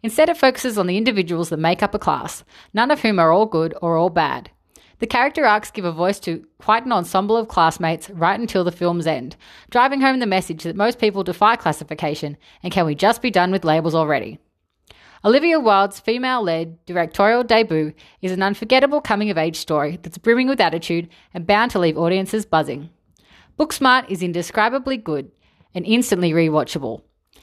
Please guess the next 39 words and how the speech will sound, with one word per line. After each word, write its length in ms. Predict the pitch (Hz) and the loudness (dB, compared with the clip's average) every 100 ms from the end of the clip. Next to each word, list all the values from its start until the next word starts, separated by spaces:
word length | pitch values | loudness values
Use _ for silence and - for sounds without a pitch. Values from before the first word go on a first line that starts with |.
| - | -4
You'll 140 | 233 | 0
forgive 300 | 220 233 277 | 0 0 2
it 100 | 302 | 0
for 80 | 302 | 0
borrowing 460 | 269 208 202 196 165 | 2 4 4 2 -4
a 40 | |
few 240 | 165 208 | -6 -6
plays 340 | 226 196 160 156 | -2 -2 -2 -4
from 140 | 165 | -8
the 60 | 165 | -8
Superbad 520 | - 196 196 190 185 | -6 -4 0 0 0
playbook 420 | 175 147 120 - - _ _ | -2 -2 -4 -14 -20 _ _
and 100 | - | -6
end 200 | - 247 | -2 0
the 60 | 269 | 0
film 320 | 269 190 180 | 2 2 0
pining 380 | 175 190 190 226 | 0 0 2 -2
to 80 | 214 | -4
stay 240 | - 165 | 0 0
a 60 | 165 | 2
little 200 | 220 277 | 2 2
longer 400 | 202 175 175 175 - _ - | 2 2 0 -2 -6 _ -8
with 120 | 170 | -6
this 180 | 160 165 | -4 -4
idiosyncratic, 880 | 190 226 247 254 269 240 165 165 - | 0 2 2 2 -4 -2 0 -2 -6
fun-loving 600 | - 175 190 165 160 165 | 0 0 2 0 0 -4
gaggle 340 | 156 147 180 | -2 -2 -2
of 100 | 180 | -2
graduates. 600 | 170 151 143 113 - - - _ _ _ _ _ - | 0 -2 -2 -10 -14 -16 -18 _ _ _ _ _ -16
See 340 | - 302 320 | -4 0 0
it 80 | 320 | 0
if 460 | 208 202 202 - - _ | 2 4 2 -8 -20 _
your 140 | 170 | -6
cheeks 340 | 170 233 247 - | -2 0 0 -2
can 140 | 233 | -2
handle 300 | 196 190 190 | 0 2 2
some 200 | 185 156 | 0 -6
serious 480 | 151 202 208 240 247 | -4 0 2 2 2
laughter 460 | 175 160 - 160 | 2 2 2 0